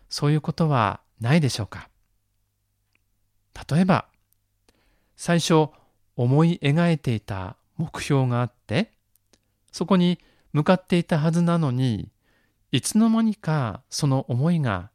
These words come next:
しぼんでしまったり、目標を見失って成り行きのままに生きているということも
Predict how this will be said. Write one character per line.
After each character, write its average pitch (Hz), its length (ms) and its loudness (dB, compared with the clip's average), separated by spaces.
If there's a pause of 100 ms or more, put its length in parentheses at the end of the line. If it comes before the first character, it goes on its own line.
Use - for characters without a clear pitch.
し - 240 -8
ぼ 135 160 0
ん 135 80 0
で 131 100 0
し - 180 -4
ま 123 100 -2
っ 117 160 -8
た 110 140 -4
り、 117 200 -4 (1400)
目 123 240 -4
標 143 200 2
を 139 100 2
見 135 140 2
失 151 280 -2
っ 151 80 -4
て - 480 -4 (540)
成 113 160 0
り 139 100 4
行 185 140 2
き - 100 -2
の 180 120 2
ま 175 120 2
ま 190 140 0
に 165 240 -2
生 139 120 -6
き - 100 -14
て 127 180 -4
い 104 100 -2
る 147 160 -2 (340)
と 180 120 0
い 180 60 4
う 180 60 0
こ - 120 -8
と - 120 -2
も 180 300 0